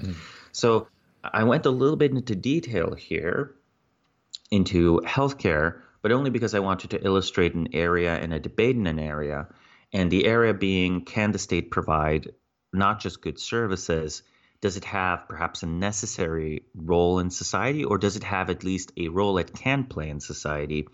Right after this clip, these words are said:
Speaker 2: I would say states clearly have a role that they can play in society where they can provide physical security.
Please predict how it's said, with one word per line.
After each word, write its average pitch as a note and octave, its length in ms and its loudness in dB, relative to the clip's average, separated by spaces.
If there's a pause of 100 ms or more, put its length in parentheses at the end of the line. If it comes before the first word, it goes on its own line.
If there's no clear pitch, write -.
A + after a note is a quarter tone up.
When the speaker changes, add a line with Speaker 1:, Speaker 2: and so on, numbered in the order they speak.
(640)
Speaker 2:
I A#2 140 4
would D3+ 200 4
say F2+ 260 2
states - 380 -2
clearly E2 360 0
have E2 180 -4
a E2 60 2
role D#2 240 0
that - 160 -8
they C#2+ 160 -6
can F#2+ 360 -2
play B2 180 0
in B2+ 100 0
society - 560 -2
where F#2+ 160 4
they F2 100 2
can E2+ 200 -2
provide E2+ 460 0
physical - 380 -10
security. F2 680 -6